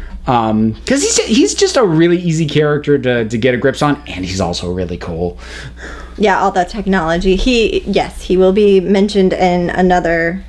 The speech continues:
Speaker 2: in another one of the graphic novels we will do.
Speaker 1: Oh, yeah.
Speaker 2: Really
Speaker 1: Well,
Speaker 2: likes
Speaker 1: what,
Speaker 2: him.
Speaker 1: although we will never do anything that features Batman as the protagonist, 'cause obviously that's against the mission statement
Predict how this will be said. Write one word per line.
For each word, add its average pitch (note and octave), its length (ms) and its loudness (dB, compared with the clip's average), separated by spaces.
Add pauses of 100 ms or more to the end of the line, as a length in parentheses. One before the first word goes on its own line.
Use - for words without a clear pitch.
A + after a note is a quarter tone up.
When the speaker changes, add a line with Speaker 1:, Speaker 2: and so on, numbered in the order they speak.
(340)
Speaker 2:
in A3 180 4
another A#3 400 4
one F#3+ 160 0
of F3 160 -4
the E3+ 300 0
graphic E3 360 -2
novels E3 520 0
we E3+ 120 2
will D#3+ 180 0
do. E3 380 -2
Speaker 1:
Oh, G3 200 2
yeah. F3 140 2
Speaker 2:
Really D3 120 0
Speaker 1:
Well, G#3+ 200 4
Speaker 2:
likes F#3+ 100 -2
Speaker 1:
what, G3 180 2
Speaker 2:
him. E3+ 260 -8
Speaker 1:
although A3 560 2 (220)
we F#3 240 4
will F#3+ 140 4
never F#3+ 280 4
do F3 200 4
anything D#3 320 2
that C#3 160 0
features B2+ 240 0
Batman A#2 480 2
as G2 240 0
the G2 60 -4
protagonist, F#3+ 520 0
'cause B2+ 140 2
obviously A2+ 340 0
that's F#2+ 300 0
against G2+ 480 -2
the F2+ 100 0
mission F2 300 0
statement E2 400 -6